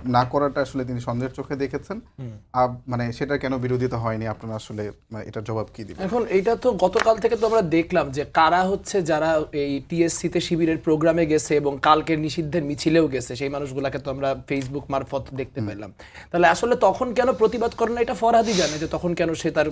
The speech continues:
Speaker 2: মানে, কি বলবো, সংগঠনের না, কিন্তু আবার সংগঠনের বিভিন্ন প্রোগ্রামে দেখা যায় এরকম যে মানুষগুলা, যে লুসিড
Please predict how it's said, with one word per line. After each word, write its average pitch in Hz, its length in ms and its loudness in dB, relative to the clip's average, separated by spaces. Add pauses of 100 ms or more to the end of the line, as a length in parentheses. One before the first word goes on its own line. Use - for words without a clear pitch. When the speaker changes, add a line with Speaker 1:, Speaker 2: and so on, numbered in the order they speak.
(500)
Speaker 2:
মানে, 131 400 -2
কি 180 120 -2
বলবো, 127 280 0
সংগঠনের 202 760 4
না, 151 440 6 (440)
কিন্তু 214 340 4
আবার 190 300 10
সংগঠনের 185 720 2 (220)
বিভিন্ন 190 360 4
প্রোগ্রামে 170 480 4
দেখা 151 280 4
যায় 135 260 0 (320)
এরকম 196 480 6
যে 190 140 8
মানুষগুলা, 160 720 4
যে 147 180 2
লুসিড 185 480 6